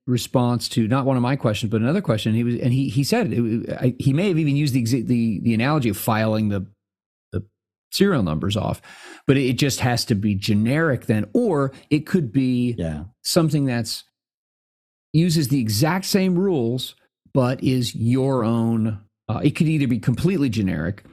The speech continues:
Speaker 1: or it could be your own creation that you then say that that's mine, and then that I P
Speaker 2: Yeah.
Speaker 1: that you create then becomes yours. But, and I know this is a sticking point for you, the, the,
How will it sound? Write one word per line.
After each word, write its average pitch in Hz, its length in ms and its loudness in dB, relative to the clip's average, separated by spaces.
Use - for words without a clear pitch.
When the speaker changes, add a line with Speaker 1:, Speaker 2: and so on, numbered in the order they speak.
Speaker 1:
or 147 180 2
it 127 60 -2
could 131 160 0
be 123 100 0
your 123 400 0
own 113 260 0
creation 120 560 0
that 117 120 -2
you 143 160 0
then 123 180 0
say 110 280 0
that 98 340 -2
that's 101 240 -4
mine, 98 560 0
and 120 100 4
then 120 120 2
that 135 220 -2
I 123 260 0
P 107 460 0
Speaker 2:
Yeah. 85 200 -6
Speaker 1:
that 104 100 0
you 131 220 2
create 120 560 0
then 107 220 0
becomes 101 460 -2
yours. 123 480 0
But, 147 460 0
and 123 80 2
I 123 60 4
know 131 160 2
this 135 180 -2
is 107 140 -2
a 110 60 -2
sticking 120 420 0
point 123 260 -2
for 98 140 0
you, 107 420 0
the, 120 260 2
the, 120 180 0